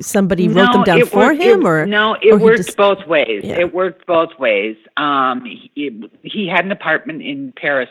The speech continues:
Speaker 2: for years, and he
Speaker 1: Mm-hmm.
Speaker 2: would, he came back always,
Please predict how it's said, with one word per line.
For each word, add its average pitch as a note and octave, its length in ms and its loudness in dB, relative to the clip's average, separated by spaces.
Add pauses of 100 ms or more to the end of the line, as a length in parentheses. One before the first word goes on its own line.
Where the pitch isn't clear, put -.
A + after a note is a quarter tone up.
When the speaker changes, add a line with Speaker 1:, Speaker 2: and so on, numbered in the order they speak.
Speaker 2:
for - 80 -12
years, G#2 460 -8 (120)
and - 100 -10
he F3+ 60 -8
Speaker 1:
Mm-hmm. E3+ 100 -10
Speaker 2:
would, - 160 -14 (380)
he E3 180 -10
came F#3 340 -8
back C#3+ 340 -6 (120)
always, B2 560 -2